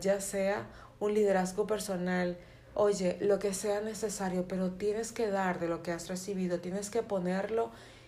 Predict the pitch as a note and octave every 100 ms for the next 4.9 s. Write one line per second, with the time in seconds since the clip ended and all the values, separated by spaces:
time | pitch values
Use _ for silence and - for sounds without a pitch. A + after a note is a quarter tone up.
0 | - - F#3+ F#3 F3+ - F#3+ F3+ F3 E3
1 | - - - - - - - G3+ F#3+ F#3
2 | G3 F#3 F#3 F3+ F#3 F3 - - G#3 A3+
3 | A3+ - G#3+ G#3+ A#3 A#3+ - - - G3
4 | F#3+ F3+ F#3 F3+ F3+ E3+ E3+ F3 F3